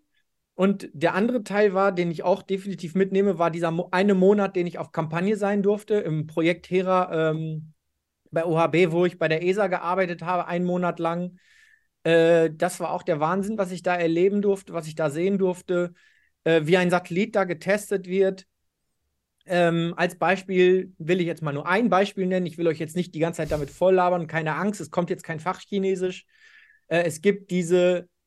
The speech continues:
Large European Acoustic Facility. Da kommt ein Satellit in eine akustische Kammer. Und ich habe mich erst gefragt, „Hä, was ist das, eine akustische Kammer? Wozu? Was soll das heißen? Wird da dem Satelliten Musik vorgespielt oder was?“ Und, äh,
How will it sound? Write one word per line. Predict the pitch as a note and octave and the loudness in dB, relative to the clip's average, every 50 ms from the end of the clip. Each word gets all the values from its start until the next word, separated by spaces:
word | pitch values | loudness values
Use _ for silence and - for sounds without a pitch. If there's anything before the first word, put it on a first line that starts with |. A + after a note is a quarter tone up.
| _ _ _ _ | _ _ _ _
Large | - D#3+ F#3+ G3+ G#3+ G#3+ - - - - | 0 2 2 2 0 0 -4 -10 -10 -4
European | F3 G3 G3+ F#3+ F#3 F#3 - G#3 G#3+ A3 G#3+ G#3+ | 2 4 4 4 4 0 -4 -6 -4 -4 -4 -6
Acoustic | - - - - G#3+ G3+ G#3 - - - | -10 -8 0 0 0 0 0 -4 -12 -8
Facility. | - E3+ D#3 - - G3+ F#3+ F3+ F#3 - C3 B2+ | -10 -10 -4 0 2 4 4 2 2 -4 -6 -6
Da | C3 B2+ | -6 -6
kommt | - - D#3+ D#3+ D#3 D#3 | -4 -4 -4 -4 -4 -6
ein | D3+ C#3+ C#3 | -8 -6 -6
Satellit | C#3+ C#3 C#3+ D3+ D#3 D#3+ F#3+ G#3+ G#3 - - _ _ _ _ _ _ _ | -6 -8 -6 -6 -4 -2 -2 -2 -4 -6 -14 _ _ _ _ _ _ _
in | - D#3+ E3+ | -10 -10 -8
eine | E3 E3 E3+ E3+ F3 F3 E3+ E3+ E3 E3 E3 _ _ _ _ _ _ _ | -6 -4 -2 0 0 2 2 2 0 -2 -4 _ _ _ _ _ _ _
akustische | - C#3 - - - A#3 A#3+ A#3 - - F#3 - - F3 - - | -12 -12 -6 0 0 0 0 0 -4 -8 -10 -6 -6 -6 -6 -6
Kammer. | - - G#3+ G#3 F3+ C3 A2 A2 - - _ _ _ _ _ _ _ _ _ | -2 0 0 0 0 -2 -4 -6 -12 -20 _ _ _ _ _ _ _ _ _
Und | E3 D3+ | -8 -4
ich | C#3+ F3+ | -2 -2
habe | G3 G#3 | -2 -2
mich | F3+ - | -2 -4
erst | F#3+ E3+ - | -4 -4 -6
gefragt, | - D#3 - - D3 D#3 - - | -10 -10 -6 -6 -6 -6 -4 -2
„Hä, | F#3 A#3 B3 E3+ | -2 0 0 -2
was | C#3+ C3+ - | -4 -8 -8
ist | F#3 F#3 - | -12 -6 -4
das, | F#3 C#3+ - - | -4 -4 -2 -4
eine | D3 D3 - | -6 -6 -6
akustische | D3 - - F#3+ E3+ - - E3 D3+ - D#3+ | -10 -4 -2 -2 -2 -2 -6 -12 -12 -10 -10
Kammer? | - - G#3 A#3 G3+ E3 C#3 B2 | -6 -4 -2 0 0 -2 -2 -2
Wozu? | C3 C3+ C3 - - B3 G#3+ | -6 -8 -6 -4 -4 -2 -2
Was | E3 D3 D#3 | -2 -2 -2
soll | D#3+ D#3+ D#3+ | -2 -2 -2
das | D3+ D3+ D#3 | -2 -2 -2
heißen? | E3+ G3 A#3 A3 F3+ C#3+ B2+ | 0 -2 0 -2 -4 -6 -4
Wird | D3 D3+ D3+ D#3+ | -4 -4 -2 0
da | D#3+ D3+ D3+ D3+ D#3 D#3+ D#3+ | 0 2 2 0 0 -2 -6
dem | D#3 D#3 D3+ C#3+ E3 E3+ | -10 -12 -6 -2 -2 0
Satelliten | D#3+ F3+ E3 F3 F#3 G3+ G#3 F#3+ F3+ | 2 0 0 0 -2 -2 0 0 0
Musik | F#3 F3 F3+ B3+ C#4 - | 2 2 2 0 0 0
vorgespielt | - A#3 G3+ E3 D#3 - - - D3+ D3 D3 | -2 -2 -2 -2 -2 -8 -8 -6 -4 -4 -4
oder | D3+ C#3 C#3 C3+ | -2 -4 -4 -4
was?“ | C3 D3+ G#3+ A#3+ - _ _ _ _ _ _ _ _ _ _ _ _ _ _ _ _ _ _ - | -4 -6 -6 -8 -14 _ _ _ _ _ _ _ _ _ _ _ _ _ _ _ _ _ _ 6
Und, | F#3 G3 G3 F#3+ F#3+ F#3+ F#3+ F#3 F#3 | 8 10 10 10 8 6 2 0 0
äh, | F3 E3+ F3 F3 E3+ E3+ E3+ - | 0 2 4 4 2 2 0 -4